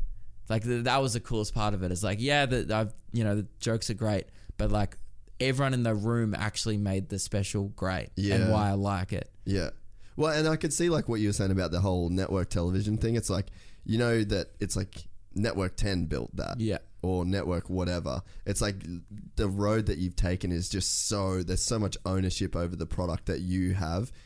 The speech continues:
Speaker 2: It's
Speaker 1: Oh.
Speaker 2: so undeniable.
Speaker 1: There's
Speaker 2: And,
Speaker 1: an,
Speaker 2: like, the audience
Speaker 1: there's a
Speaker 2: ownership
Speaker 1: nine eleven
Speaker 2: over it.
Speaker 1: joke in the special. I couldn't do that on Channel ten.
Speaker 2: Fuck no.
Speaker 1: Yeah. So, like,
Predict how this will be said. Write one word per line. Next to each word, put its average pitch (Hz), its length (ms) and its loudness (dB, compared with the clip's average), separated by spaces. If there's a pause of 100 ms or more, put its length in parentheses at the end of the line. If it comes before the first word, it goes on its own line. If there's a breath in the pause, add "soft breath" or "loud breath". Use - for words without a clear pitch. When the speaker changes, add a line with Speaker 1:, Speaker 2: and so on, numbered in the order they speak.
(120)
Speaker 2:
It's 226 140 0 (140)
Speaker 1:
Oh. 120 180 4
Speaker 2:
so 104 40 2
undeniable. 92 680 0
Speaker 1:
There's 180 140 4
Speaker 2:
And, 185 100 4
Speaker 1:
an, 135 40 4
Speaker 2:
like, 92 240 0 (320 loud breath)
the 101 220 0
audience 104 640 2
Speaker 1:
there's 139 120 2
a 143 60 6
Speaker 2:
ownership 135 80 6
Speaker 1:
nine 160 220 6
eleven 110 340 4
Speaker 2:
over 151 60 6
it. 123 40 4
Speaker 1:
joke 98 300 2
in 90 80 0
the 85 80 -2
special. - 460 -2
I 110 80 0
couldn't 147 260 0
do 107 140 2
that 101 180 2
on 98 120 2
Channel 92 300 0
ten. - 380 0
Speaker 2:
Fuck 214 340 -2
no. 190 340 0
Speaker 1:
Yeah. 156 340 4
So, 151 240 4
like, 151 280 2